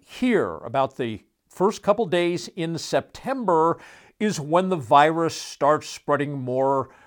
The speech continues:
robustly within the rural states. And we see the completely <laughs> expected and well-anticipated increase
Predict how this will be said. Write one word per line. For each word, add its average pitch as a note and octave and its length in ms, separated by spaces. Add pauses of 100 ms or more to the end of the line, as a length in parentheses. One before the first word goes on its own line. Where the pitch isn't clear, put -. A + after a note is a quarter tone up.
(120)
robustly F#3 1000
within E3 460
the F3 200 (300)
rural E3+ 760
states. - 600 (360)
And D#3 420
we F3+ 480
see E3 400
the F3+ 400 (320)
completely F3 760
<laughs> - 40
expected - 880
and C#3 300
well-anticipated D#3+ 1120
increase C#3 580